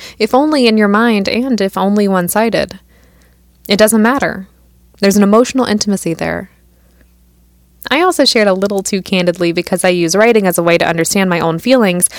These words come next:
but I hadn't yet learned the wisdom of writing for myself and then editing or asking someone else to read before sharing publicly, if at all. So there's this perceived partnership that exists,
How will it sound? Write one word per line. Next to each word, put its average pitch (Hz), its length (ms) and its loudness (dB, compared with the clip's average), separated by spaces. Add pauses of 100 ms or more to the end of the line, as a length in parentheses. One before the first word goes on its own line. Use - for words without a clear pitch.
(140)
but 220 100 0
I 226 60 4
hadn't 277 380 -2
yet 240 200 2
learned 208 220 2
the 196 140 2
wisdom 185 380 0
of 170 180 0
writing 175 280 0
for 175 140 -4
myself 175 580 0
and 185 160 -2
then 175 300 0
editing 208 420 0
or 175 140 0
asking 175 460 -4
someone 175 240 -6
else - 200 -6
to 190 120 -6
read 247 300 0
before 180 300 2
sharing 175 260 -4
publicly, 240 540 0
if 214 180 -2
at 170 100 0
all. - 420 -4 (1400)
So - 160 0
there's 247 180 2
this 254 200 0
perceived 294 500 2
partnership 214 520 -2
that 180 120 0
exists, 170 720 -6